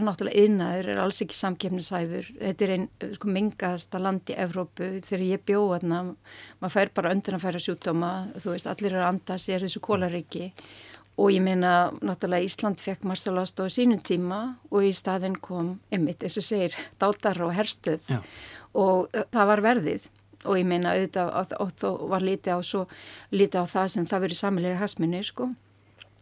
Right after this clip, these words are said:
Speaker 1: En hérna, það þurfti að byggja upp vegi og, og rafkerfi og, og allt það sem var ekkert á Íslandi og ég veit ekki hvar Ísland væri stætt ef það hefði ekki komið til Marshall-aðstoð til Íslands á þessum tíma og vorum ekki fasistaríki, vorum eina ríki sem var ekki fasistaríki sem fekk þessa aðstoð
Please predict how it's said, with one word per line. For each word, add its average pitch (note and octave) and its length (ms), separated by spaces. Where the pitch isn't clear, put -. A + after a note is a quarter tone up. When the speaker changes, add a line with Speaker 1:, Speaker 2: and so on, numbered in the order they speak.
Speaker 1:
En G3 140
hérna, F#3+ 260
það G#3 200
þurfti G3+ 180
að E3 80
byggja G3+ 200
upp E3+ 60
vegi G#3+ 540
og, F3+ 200
og G3 140
rafkerfi A3+ 760
og, F#3 280
og G3+ 80
allt A3+ 180
það G#3 160
sem F#3+ 140
var B3 200
ekkert - 200
á G#3 60
Íslandi E3 460
og F#3+ 80
ég F3 140
veit F#3+ 260
ekki - 180
hvar F#3+ 160
Ísland G3 320
væri F3+ 220
stætt A3 400
ef F#3+ 80
það F#3 140
hefði F#3 80
ekki - 180
komið A#3 260
til F#3 140
Marshall-aðstoð F3+ 720
til F#3+ 160
Íslands G#3 480
á G#3 160
þessum A3 240
tíma F#3 560
og - 320
vorum F#3+ 240
ekki F3 160
fasistaríki, F3+ 640
vorum F3 160
eina G3+ 400
ríki G#3+ 320
sem F3 100
var F3 140
ekki - 100
fasistaríki F#3+ 640
sem F3+ 140
fekk C#4 300
þessa A3 160
aðstoð - 380